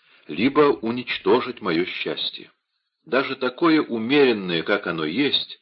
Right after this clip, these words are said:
оно навлекает на меня лютую вражду, нож тут как тут.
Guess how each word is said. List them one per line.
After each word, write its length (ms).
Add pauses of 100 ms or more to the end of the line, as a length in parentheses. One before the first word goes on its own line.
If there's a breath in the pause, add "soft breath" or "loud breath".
(440 loud breath)
оно 240
навлекает 680
на 80
меня 260
лютую 480
вражду, 680 (340 soft breath)
нож 580
тут 220
как 260
тут. 440